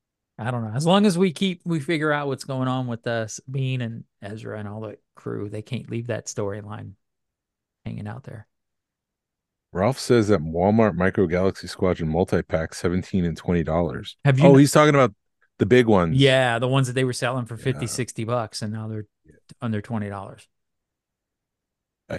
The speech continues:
Speaker 2: yeah, I mean, that's just more evidence that maybe it's not Hasbro, maybe it's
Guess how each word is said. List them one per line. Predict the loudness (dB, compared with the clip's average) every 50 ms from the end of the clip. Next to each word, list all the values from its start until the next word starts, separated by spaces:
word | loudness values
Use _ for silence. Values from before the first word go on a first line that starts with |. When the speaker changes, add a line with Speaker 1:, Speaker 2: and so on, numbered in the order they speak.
| -8 _
Speaker 2:
yeah, | 2 4 6 6 4 4
I | 4 4
mean, | 4 6 6
that's | 4 4 2 0
just | -4 -8 -8 -4 0
more | 2 4 6 6
evidence | 4 4 4 2 0 0 0 0
that | 0 0 0 0
maybe | -2 0 0 2 0
it's | 0 -2 -4 -12 -14 -14 -16 -18 -20 _ _ _ _
not | -2 2 2 2 2
Hasbro, | 4 4 4 4 4 4 2 0 2 2 4 4 2 2
maybe | 2 0 2 2 2 2 2
it's | 2 0 -4 -10 -12 -12 -14 -16